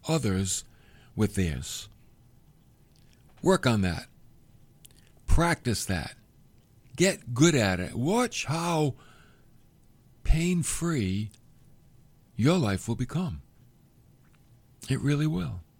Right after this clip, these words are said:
Now, next time we're together, we're gonna take a look at overcoming your hurtful past. Oh,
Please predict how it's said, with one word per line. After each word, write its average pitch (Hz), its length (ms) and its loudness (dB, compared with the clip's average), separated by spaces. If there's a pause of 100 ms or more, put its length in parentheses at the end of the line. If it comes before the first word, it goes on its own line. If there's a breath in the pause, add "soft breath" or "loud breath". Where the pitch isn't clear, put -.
(1080 loud breath)
Now, 143 100 4
next 185 260 2
time 170 180 0
we're 160 100 0
together, 165 400 0
we're 123 120 0
gonna 120 180 0
take 127 200 0
a 127 40 0
look 127 200 0
at 117 100 2
overcoming 127 680 0
your 101 140 -2
hurtful 104 340 -4
past. - 600 -6 (420 soft breath)
Oh, 160 380 4